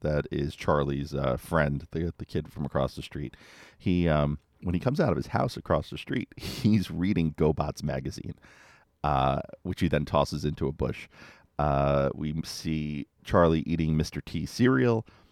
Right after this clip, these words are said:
Uh, one of the Sector Seven, another thing borrowed from the Michael Bay films, one of the Sector Seven agents is named Simmons.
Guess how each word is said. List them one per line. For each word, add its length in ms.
Uh, 160
one 160
of 80
the 120
Sector 420
Seven, 340
another 180
thing 180
borrowed 300
from 120
the 60
Michael 260
Bay 160
films, 420
one 120
of 60
the 80
Sector 240
Seven 300
agents 340
is 160
named 260
Simmons. 500